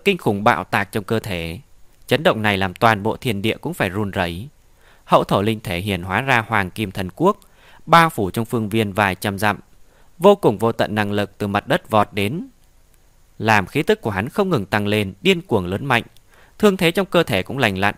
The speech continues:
trong khoảnh khắc. Lần đầu là Tịch Thiên Dạ đối lý trước nên không muốn làm to chuyện với nữ nhân kia,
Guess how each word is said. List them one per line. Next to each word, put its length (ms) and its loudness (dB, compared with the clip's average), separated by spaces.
trong 180 -2
khoảnh 200 -10
khắc. 220 -2
Lần 240 0
đầu 120 6
là 120 2
Tịch 200 -6
Thiên 140 -4
Dạ 200 2
đối 180 0
lý 160 -2
trước 320 -2
nên 100 -2
không 200 -6
muốn 140 0
làm 160 2
to 200 0
chuyện 240 -4
với 80 -6
nữ 100 -6
nhân 260 -2
kia, 300 -2